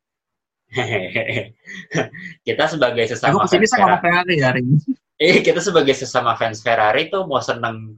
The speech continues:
Speaker 1: ya gimana? Mau seneng tapi ntar takut di race-nya mengecewakan.
Speaker 2: Ya, ya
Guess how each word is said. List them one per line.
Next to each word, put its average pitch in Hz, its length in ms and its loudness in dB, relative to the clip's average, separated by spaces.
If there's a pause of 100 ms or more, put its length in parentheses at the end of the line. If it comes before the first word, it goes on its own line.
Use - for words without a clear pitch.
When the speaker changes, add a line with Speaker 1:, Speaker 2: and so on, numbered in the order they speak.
(760)
Speaker 1:
ya - 160 0
gimana? 185 800 0 (880)
Mau 143 160 -2
seneng 175 240 0
tapi 170 320 -2
ntar 156 180 0
takut 143 300 -4
di 131 80 -2
race-nya 131 320 0
mengecewakan. 139 960 -2 (1200)
Speaker 2:
Ya, 117 800 2 (240)
ya 147 160 -2